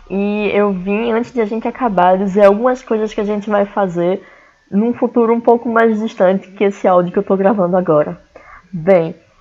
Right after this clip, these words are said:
é, a gente ainda tá procurando por possíveis parceiros. A gente ainda não decidiu quais a gente vai fechar, né? Na verdade, a gente ainda nem achou o perfeito, né? Se bem que provavelmente não vai ter um perfeito, a gente ainda vai fechar isso.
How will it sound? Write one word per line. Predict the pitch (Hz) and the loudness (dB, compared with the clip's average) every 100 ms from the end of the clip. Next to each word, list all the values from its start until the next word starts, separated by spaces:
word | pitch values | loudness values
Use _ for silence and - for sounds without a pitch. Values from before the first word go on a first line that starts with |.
| _ _ - | _ _ 0
é, | 180 180 180 175 | 4 6 6 4
a | - 196 | 4 2
gente | 190 202 233 247 | 2 0 -2 -2
ainda | 220 214 | -2 0
tá | 226 | -2
procurando | 226 220 247 214 214 220 | -2 -2 0 0 0 -2
por | 226 220 | -4 -4
possíveis | 254 240 226 220 220 | -6 -4 -4 -2 -4
parceiros. | - 262 - 190 165 170 170 | -2 -4 0 0 0 -2 -6
A | |
gente | 170 180 185 | -4 -4 -4
ainda | 202 190 | -2 -2
não | 190 202 | 0 0
decidiu | 233 254 269 196 196 208 - | -2 -2 -4 -2 -2 -2 -4
quais | 220 202 240 | 2 2 2
a | 240 | -2
gente | 214 202 208 | -4 -4 -2
vai | 196 | -2
fechar, | 196 185 175 165 165 196 | -2 -6 -4 -4 -2 -2
né? | 196 214 285 - - - - | -2 -4 -8 -20 -20 -20 -6
Na | 208 | -2
verdade, | 226 226 226 | 2 2 4
a | 233 | 2
gente | 226 | 0
ainda | 226 226 | 0 0
nem | 220 247 | 0 0
achou | 349 349 - 214 220 226 220 202 202 - - - | -2 -4 0 4 6 6 4 0 -8 -16 -20 -14
o | - 240 233 226 _ - | -4 -2 -2 -6 _ 2
perfeito, | 262 269 - 185 180 180 - 190 | 2 2 0 2 0 -6 -8 -2
né? | 196 220 220 - | 0 0 -4 -8
Se | 226 | -2
bem | 233 240 | -2 -2
que | 240 226 | -4 -8
provavelmente | - 233 254 247 214 214 | -4 -4 -2 0 0 -2
não | 226 226 | -2 0
vai | 220 | -2
ter | 214 | -2
um | 208 | -4
perfeito, | 262 - 160 156 175 | -4 -4 -6 -6 -8
a | |
gente | 180 185 | -6 -6
ainda | 190 185 | -4 -2
vai | 185 | -2
fechar | 185 202 196 214 190 | -2 -6 -4 -2 -2
isso. | 151 151 | -4 -10